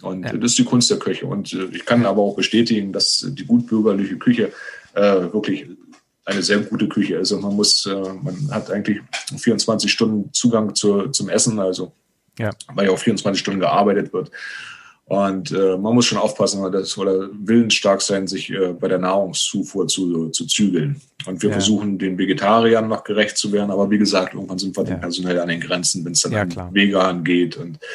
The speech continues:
Speaker 2: Ja, ja.
Speaker 1: ähm, ja, äh,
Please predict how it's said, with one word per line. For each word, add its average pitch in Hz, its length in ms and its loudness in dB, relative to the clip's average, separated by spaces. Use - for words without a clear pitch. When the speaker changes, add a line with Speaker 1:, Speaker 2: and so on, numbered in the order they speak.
Speaker 2:
Ja, 104 400 0
ja. 92 300 0
Speaker 1:
ähm, 87 380 -4
ja, 90 400 -2
äh, 92 140 -2